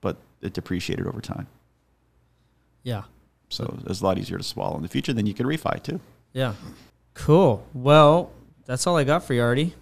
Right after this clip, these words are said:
Speaker 1: That's good. It's good. Good stuff.
Speaker 2: Yeah. Thank you for, for agreeing to do this.
Speaker 1: <laughs> I wouldn't pass it up.
Speaker 2: <laughs> Cool. I appreciate that. Well, uh, you know, you were my first client ever,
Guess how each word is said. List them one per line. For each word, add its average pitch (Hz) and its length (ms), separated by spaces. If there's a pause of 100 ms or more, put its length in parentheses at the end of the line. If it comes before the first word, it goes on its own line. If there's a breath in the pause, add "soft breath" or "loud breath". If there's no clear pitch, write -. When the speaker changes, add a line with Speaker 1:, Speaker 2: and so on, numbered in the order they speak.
(160)
Speaker 1:
That's - 200
good. - 120 (420)
It's - 80
good. 120 260 (260)
Good 113 120
stuff. - 520
Speaker 2:
Yeah. 131 320
Thank 135 240
you 147 80
for, 135 480
for 139 120
agreeing 127 260
to 131 80
do 120 220
this. - 460 (240)
Speaker 1:
<laughs> - 280
I 131 40
wouldn't 110 340
pass - 280
it - 100
up. - 220 (440)
Speaker 2:
<laughs> 147 540
Cool. 165 220
I 123 160
appreciate 127 540
that. 98 240 (500 soft breath)
Well, 127 320
uh, 127 180
you 135 140
know, 135 80
you 123 180
were 139 120
my 123 160
first 135 520 (500)
client 131 460
ever, 139 440